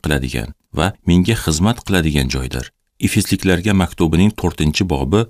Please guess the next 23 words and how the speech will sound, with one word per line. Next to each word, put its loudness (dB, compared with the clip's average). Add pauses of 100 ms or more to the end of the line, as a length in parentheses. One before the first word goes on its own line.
(140)
o'n 4
birinchi 2
va 2 (140)
o'n 2
oltinchi -2
oyatlari. -4 (420)
Aziz 0
birodarlar, 0 (120)
faqatgina -2 (200)
Xudoning 2
jamoatida 2
chuqur -2
munosabatga 0
erishish 0
mumkin. -2 (180)
Shuning 4
bilan, 2
azizlar, 0 (200)
eshittirishimiz 0
ham 0
o'z 2
nihoyasiga -2
yetdi. -6